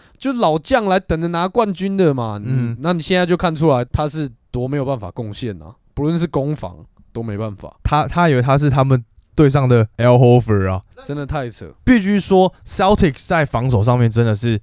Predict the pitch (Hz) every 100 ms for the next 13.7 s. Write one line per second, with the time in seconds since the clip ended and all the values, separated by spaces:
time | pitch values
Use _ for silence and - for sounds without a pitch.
0 | - 113 113 123 113 113 120 98 92 104
1 | 110 101 98 101 80 - 135 143 175 160
2 | 160 156 165 139 120 214 156 180 160 104
3 | 120 - 123 104 95 98 95 98 104 85
4 | - 104 110 131 110 82 - - _ -
5 | 104 101 - 104 - - _ - 107 -
6 | 127 120 87 165 160 139 156 170 160 127
7 | 123 - - _ 175 170 185 151 135 -
8 | 120 127 104 101 120 101 _ - 190 208
9 | 202 175 190 160 - 214 165 123 104 131
10 | 156 143 110 104 - 123 160 135 104 107
11 | 104 113 143 110 - - 156 120 104 95
12 | - 131 92 - 98 67 - - 175 185
13 | 143 214 165 147 170 180